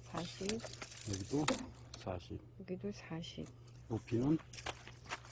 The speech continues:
Speaker 1: 총 높이는
Speaker 2: 백사십 정도.
Speaker 1: 한 백사십 정도 나옵니다.
Speaker 2: 그다음에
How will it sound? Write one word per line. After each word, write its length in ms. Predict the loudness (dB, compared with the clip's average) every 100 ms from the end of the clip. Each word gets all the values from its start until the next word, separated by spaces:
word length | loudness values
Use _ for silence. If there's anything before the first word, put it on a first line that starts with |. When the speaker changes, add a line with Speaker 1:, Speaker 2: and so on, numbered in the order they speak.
| -10 -10 -10 -14 -14 -14 -10 -6 -4 -2 -2 -4 -6 -10 -14 -8
Speaker 1:
총 320 | 0 2 4 4
높이는 1300 | 2 0 -6 -8 0 2 4 4 4 4 2 0 -6 -10 -12 -12 -14 -14 -16 -16 -16 -16 -16 -16 -16 -16 -16 -16 -16 -16 -18 -10 0 0 0 2 2 2 0 -2 -4 -8 -6 -2 0
Speaker 2:
백사십 500 | 4 6 6 2 0
정도. 280 | 2 2 0 -4 -2
Speaker 1:
한 100 | -2
백사십 720 | 0 -2 0 2 2 2 -4 -4 -8
정도 300 | -4 -2 -2
나옵니다. 520 | -2 -2 -2 -4 -4 -6 -8 -12 -12 -12 -10 -10 -10 -10
Speaker 2:
그다음에 500 | -6 -6 0 2